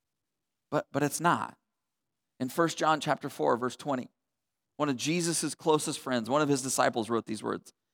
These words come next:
He says, "Whoever claims to love God yet hates his brother or sister is a liar. For whoever does not love their brother and sister whom they have seen cannot," that's pretty strong, "cannot love God whom they have not seen."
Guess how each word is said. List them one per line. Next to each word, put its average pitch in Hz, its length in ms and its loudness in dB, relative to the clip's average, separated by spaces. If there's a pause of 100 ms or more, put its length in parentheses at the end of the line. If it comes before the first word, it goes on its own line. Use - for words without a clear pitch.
(420)
He 131 60 -8
says, 156 180 4
"Whoever 185 300 10
claims 196 320 4
to 196 120 6
love 160 240 10
God 135 300 6
yet 120 160 0
hates 135 240 0
his 131 100 -4
brother 113 280 0
or - 20 -2
sister 110 320 -6
is 117 80 -6
a 131 60 -4
liar. 123 400 -2 (560)
For 135 100 4
whoever 156 320 10
does 143 180 6
not 143 200 8
love 143 280 8
their 139 140 2
brother 113 300 2
and 107 100 -4
sister 107 540 -4
whom 123 240 -4
they 120 140 2
have 113 200 -2
seen 120 460 -6
cannot," 170 640 -2 (720)
that's - 100 -18
pretty 123 200 -2
strong, 107 500 -8 (460)
"cannot 156 640 0
love 123 340 2
God - 460 -4 (840)
whom 143 180 -4
they 147 100 6
have 147 200 6
not 151 240 -2
seen." 87 320 -10